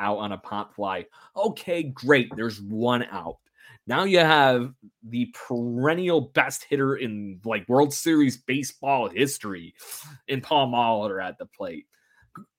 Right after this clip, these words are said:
great. What does Paul Molitor do? Oh, Paul Molitor things. Loop single into left. Now there's guys on first and second. Inevitably, what happens in this next at bat is now Joe Carter's at the plate.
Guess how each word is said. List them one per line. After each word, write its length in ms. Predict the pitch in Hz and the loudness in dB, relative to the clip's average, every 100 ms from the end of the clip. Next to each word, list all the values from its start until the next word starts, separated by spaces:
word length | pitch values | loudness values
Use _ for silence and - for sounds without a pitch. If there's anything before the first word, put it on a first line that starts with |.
| - | 4
great. 280 | 190 123 101 | 6 6 6
What 100 | 127 | 2
does 100 | 180 | 6
Paul 220 | 220 214 | 6 6
Molitor 360 | 233 262 160 110 | 6 6 6 2
do? 220 | 90 - - | -2 -10 -8
Oh, 340 | 339 320 107 - | -2 0 -2 0
Paul 240 | 277 302 | 4 4
Molitor 500 | 285 285 277 262 226 | 4 0 2 2 0
things. 360 | - 254 127 - | -2 -6 -6 -4
Loop 220 | 147 214 | -4 -4
single 500 | - 240 240 190 123 | 0 2 4 2 2
into 200 | 139 139 | 0 0
left. 380 | 123 131 120 _ - 180 175 _ _ _ 139 | 0 0 -2 _ -18 -16 -18 _ _ _ -6
Now 160 | 143 | -4
there's 140 | 190 156 | -2 -2
guys 220 | 165 156 | -2 -2
on 120 | 143 | -4
first 300 | 139 165 - | -4 -4 -4
and 100 | 151 | -10
second. 460 | 135 135 98 80 73 _ _ _ 131 135 _ _ _ 131 | -8 -8 -8 -14 -20 _ _ _ -20 -20 _ _ _ -8
Inevitably, 680 | 135 139 170 202 180 165 | -6 0 0 0 -2 0
what 180 | 147 131 | -2 -4
happens 440 | 120 113 113 110 | -6 -8 -8 -10
in 100 | 110 | -8
this 180 | 107 101 | -8 -6
next 280 | 120 123 - | -8 -8 -8
at 120 | 101 | -8
bat 260 | 95 92 98 | -8 -8 -8
is 100 | 113 | -8
now 160 | 101 101 | -6 -4
Joe 180 | 107 107 | -4 -4
Carter's 400 | 104 98 101 101 | -4 -4 -6 -8
at 140 | 87 | -10
the 80 | 95 | -14
plate. 400 | - 95 95 | -14 -12 -12